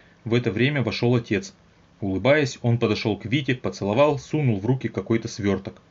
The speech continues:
«Подарок тебе. Ну, как вы тут без нас?» спросил он. Витя еще не успела ответить. Елена Алексеевна,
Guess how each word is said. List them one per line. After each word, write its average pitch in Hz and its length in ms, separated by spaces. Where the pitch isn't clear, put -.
«Подарок 117 400
тебе. 98 300
Ну, 123 340
как 123 200
вы 170 80
тут 170 160
без 165 140
нас?» 175 300
спросил 143 480
он. 143 180
Витя 113 280
еще 123 240
не 120 80
успела 113 420
ответить. 101 400
Елена 120 400
Алексеевна, 123 640